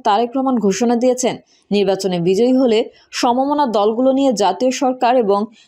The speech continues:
দ্বিকক্ষ বিশিষ্ট পার্লামেন্ট গঠনের। এই লক্ষ্যে বিএনপি এখন দেশ জুড়ে প্রস্তুতি ও কর্মকাণ্ড চালাচ্ছে। জানা গেছে, নির্বাচনী আসন ভিত্তিক যুগপৎ আন্দোলনের জোট নেতাদের আন্তরিকভাবে সহযোগিতা করতে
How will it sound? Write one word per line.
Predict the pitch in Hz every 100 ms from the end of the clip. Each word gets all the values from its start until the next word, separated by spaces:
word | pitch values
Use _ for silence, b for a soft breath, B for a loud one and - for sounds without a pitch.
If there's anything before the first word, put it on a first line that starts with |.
| b
দ্বিকক্ষ | 240 240 285 294
বিশিষ্ট | 320 262 269 277 262
পার্লামেন্ট | 214 196 220 208 170
গঠনের। | 151 151 175 170 - b b 247
এই | 262
লক্ষ্যে | 294 311 339
বিএনপি | 262 269 262
এখন | 285 294 202
দেশ | 220 240
জুড়ে | 269 269
প্রস্তুতি | - 240 - 269 277
ও | 269
কর্মকাণ্ড | 240 208 185 190 185 170
চালাচ্ছে। | 170 147 151 - 156 - b b
জানা | 175 220 262
গেছে, | 294 302 262 - b b
নির্বাচনী | 208 233 277 285 320 330
আসন | 277 269 277 277
ভিত্তিক | 269 - 247
যুগপৎ | 202 196 190 196 196
আন্দোলনের | 185 185 190 196 196 160
জোট | 208 226
নেতাদের | 262 262 254 262
আন্তরিকভাবে | 175 208 262 262 226 262 202 - B B
সহযোগিতা | - 208 175 180 185 185
করতে | - 196 392